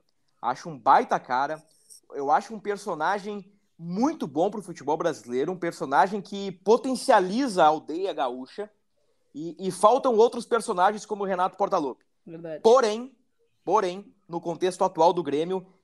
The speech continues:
Speaker 1: no meu entendimento, é preciso oxigenar.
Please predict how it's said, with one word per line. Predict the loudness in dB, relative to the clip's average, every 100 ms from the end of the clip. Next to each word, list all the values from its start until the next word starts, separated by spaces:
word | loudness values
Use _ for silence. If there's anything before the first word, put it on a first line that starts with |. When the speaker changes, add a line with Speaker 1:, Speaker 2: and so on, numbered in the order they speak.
| _ _ _ _
Speaker 1:
no | -10 2 6 8
meu | 8 6
entendimento, | 4 0 0 2 2 2 -4 -6 _ _
é | 2
preciso | 4 2 2 -4 -4 0
oxigenar. | 4 4 2 -4 0 2 2 0